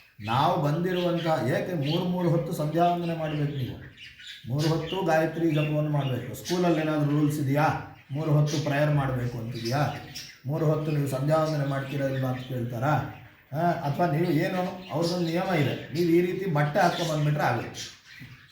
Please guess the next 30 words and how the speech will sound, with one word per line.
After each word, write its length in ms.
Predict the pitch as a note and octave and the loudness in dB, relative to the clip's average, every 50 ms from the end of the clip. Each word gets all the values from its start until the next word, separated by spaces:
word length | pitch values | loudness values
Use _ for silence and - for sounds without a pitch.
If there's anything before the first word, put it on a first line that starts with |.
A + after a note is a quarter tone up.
| - - - | -16 -8 -4
ಯೂನಿಫಾರ್ಮ್ 500 | E3 G3+ G#3+ G#3+ G#3 F3 G3 F#3 F3 E3+ | 0 2 2 2 2 2 2 2 4 2
ಹಾಕ್ಕೊಂಬಂದ್ಬಿಟ್ರೆ 640 | E3 E3 E3 E3+ D#3 D3+ D3+ D3 C#3+ C#3+ D3 E3+ | 2 0 0 0 -2 0 0 0 0 0 2 2
ಆಯ್ತು 500 | D#3+ B2+ A#2 - - - - - - - - - - - - - - - _ _ _ - _ _ - - - - - - - | 2 2 0 -2 -6 -10 -12 -12 -12 -12 -12 -14 -18 -20 -20 -20 -20 -20 _ _ _ -20 _ _ -20 -20 -20 -20 -14 -8 -2
ಅಲ್ವಾ? 240 | D3 D3 D#3 F#3 F#3 D#3 - - - - - - - | 0 4 6 6 6 6 4 0 -4 -8 -12 -10 -6
ಅಲ್ಲಿ 220 | D3+ E3 E3+ D3+ | -2 0 2 4
ಯಾವುದು 440 | C#3+ C3+ D3+ F3 F#3 F#3+ F3 E3+ D#3+ | 4 4 2 2 2 2 2 2 2
ಒಳ್ಳೆಯದು 500 | E3 E3 F3 F3+ F3 E3+ E3 E3+ D#3+ D#3 | 2 2 2 2 2 2 2 0 0 0
ಕೆಟ್ಟದು 340 | E3+ D3+ C#3+ - E3 E3 E3+ | -2 -4 -2 -2 0 2 2
ಇದ್ರ 180 | D#3 D3 E3 D#3+ | 2 2 0 -2
ಬಗ್ಗೆ 200 | E3+ E3+ E3 F3 | -2 -2 -2 0
ಅವ್ರಿಗೆ 260 | E3+ E3 E3 D3+ C#3+ | 0 0 0 -2 -2
ಚಿಂತೆ 280 | - D3+ D3+ D3 - E3+ | 0 0 0 2 2 2
ಇಲ್ಲ. 160 | E3 D3+ C#3+ B2 | 2 2 2 0
ಅವ್ರಿಗೆ 480 | A#2+ G#2 - - A#2 C3+ D#3+ E3+ D#3 | 0 -4 -6 -6 -2 0 0 0 2
ಒಂದು 180 | D3+ D3+ C#3+ D3+ | 2 0 0 0
ಟೆಕ್ಸ್ಟ್ 300 | D3+ D3 - - - F3 | 0 -2 -4 -2 -2 0
ಬುಕ್ 220 | E3+ E3 - - | 0 0 2 2
ಇದೆ, 460 | D3 D3 D#3+ F3 - - - - - - - C3 | 2 2 2 2 0 -4 -10 -16 -20 -12 -6 -4
ಆ 60 | C3+ | -4
ಟೆಕ್ಸ್ಟ್ 360 | - - E3+ D3+ - - F3 | -2 -2 -2 -2 -2 -2 -2
ಬುಕ್ಕಲ್ಲಿದ್ದ 500 | F3 F3 - - E3+ E3 D#3+ D3+ C#3+ C#3 | -2 0 0 0 2 2 2 2 2 4
ಹಾಗೆ 220 | C#3+ D3+ D#3 - | 4 4 4 4
ಅವ್ರು 140 | D3+ D3 D3 | 2 2 2
ಹೇಳ್ಕೊಡ್ತಾರೆ, 600 | C3+ C3+ E3 D#3+ - D#3 C#3 C3 - C#3 C3+ C#3+ - - - - - - - - | 2 2 0 0 -2 -4 -6 -6 -6 -6 -6 -4 -6 -6 -6 -8 -10 -10 -10 -8
ನಾವು 200 | F#3+ G3+ A3 G#3 | -4 0 2 2
ಅದನ್ನು 240 | F#3 E3 F3 G#3+ A#3+ | 2 2 2 0 0
ಓದ್ತೀವಿ, 560 | F3+ B2 A2+ A2+ - - - D#3+ D3 - - - - - - - - - - | 0 0 0 -2 -4 -6 -8 -8 -6 -6 -6 -6 -6 -10 -12 -14 -12 -8 -8
ಅದು 160 | G3 - - | -6 -6 -4
ತಪ್ಪಲ್ಲ. 360 | - A3+ G3 - - A#3 E3+ - - D3+ - - - - - - - - - - - G2 | -4 -4 -2 0 2 2 2 2 0 -4 -8 -12 -14 -14 -12 -12 -12 -12 -12 -10 -8 -6
ಆದರೆ 320 | G2+ G2 G2 - G#2 B2 | -6 -6 -4 -2 0 2